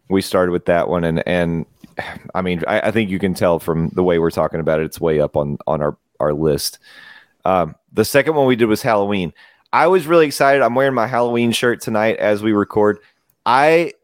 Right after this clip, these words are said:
because I'm new to Halloween Horror Nights, I've never gotten to run a Halloween house. And I got even more excited when I heard that this one was the original film, based on the original movie, um, 'cause I'm such a huge fan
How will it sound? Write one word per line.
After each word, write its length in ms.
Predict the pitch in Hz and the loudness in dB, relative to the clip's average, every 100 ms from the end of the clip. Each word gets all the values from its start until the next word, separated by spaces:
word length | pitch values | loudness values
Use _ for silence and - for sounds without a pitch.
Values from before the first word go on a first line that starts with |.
| 120 | -6
because 560 | 139 170 175 180 147 - | -2 4 4 2 -2 0
I'm 320 | 135 143 139 | 2 2 2
new 160 | 143 | 2
to 120 | 143 139 | 4 4
Halloween 380 | 131 131 123 | 2 2 0
Horror 260 | 123 135 160 | 0 2 2
Nights, 240 | 127 110 | 2 2
I've 120 | 117 107 | 2 2
never 220 | 113 110 | 0 2
gotten 260 | 107 98 104 | 2 0 -2
to 120 | 107 | -8
run 380 | 98 113 156 117 | -2 0 0 -2
a 140 | - | -4
Halloween 460 | 107 98 90 87 85 | -2 0 0 0 -2
house. 540 | 92 80 85 214 - - - _ _ _ | -2 -2 -2 -4 -12 -14 -20 _ _ _
And 440 | - 117 117 110 107 _ _ - | -2 0 0 0 -4 _ _ -4
I 100 | 117 | 0
got 180 | 127 127 | 0 0
even 240 | 117 110 | -2 -2
more 300 | 107 123 185 | 2 2 2
excited 580 | 190 - 113 101 101 101 | 0 -2 0 2 0 0
when 160 | 101 | 0
I 120 | 101 95 | 0 0
heard 320 | 110 107 92 | 2 0 2
that 220 | 92 - | -2 0
this 260 | 87 117 - | -2 -2 0
one 360 | 113 104 98 | 0 0 0
was 560 | 92 95 90 90 90 - _ - _ - | 0 2 2 0 -4 -10 _ -20 _ -10
the 160 | 98 104 | -2 0
original 460 | 101 113 95 92 | 2 0 0 -4
film, 280 | - 117 95 - | -2 -2 -2 0
based 240 | 101 - | -2 0
on 100 | 98 | -2
the 80 | 92 | 0
original 340 | 87 87 90 | 0 0 -2
movie, 500 | 87 98 92 78 69 - - - _ | 0 2 2 0 -6 -12 -20 -20 _
um, 240 | - 92 90 | -4 -2 -2
'cause 140 | - | -4
I'm 120 | 98 92 | -4 -4
such 360 | - 117 104 | -2 -2 -2
a 40 | 101 | -6
huge 360 | - 95 85 | 0 0 0
fan 420 | - 90 80 78 | -2 0 0 -2